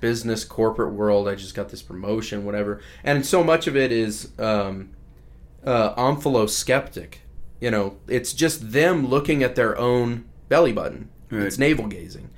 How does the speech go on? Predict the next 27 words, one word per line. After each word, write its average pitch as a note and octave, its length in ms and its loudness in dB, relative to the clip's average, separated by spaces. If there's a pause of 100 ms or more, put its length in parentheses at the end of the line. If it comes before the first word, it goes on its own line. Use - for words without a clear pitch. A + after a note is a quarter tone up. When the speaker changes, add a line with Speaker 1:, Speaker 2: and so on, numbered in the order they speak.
Speaker 2:
Right. G2 220 -6
Speaker 1:
It's C#3 260 0
th-, D#3 220 2
it's - 160 -2
talking E3+ 400 2
about C3 220 2
how B2+ 140 4
awesome B2 600 0
I C#3 200 2
am. F#2 400 -6 (540)
And C3 520 2
when A#2+ 560 2
we C#3+ 400 2
give A#2+ 600 2
ourselves B2+ 680 4
the - 80 -4
glory, G2 580 -8 (400)
um, A2 500 4 (140)
then C3+ 520 4
it - 300 -4
quickly C#3+ 720 0 (200)
becomes A2 800 0
insipid. G#2+ 720 -2
It A2 80 -8
quickly C3+ 340 -2
becomes G#2+ 500 -4 (160)
embittered. G2+ 480 -2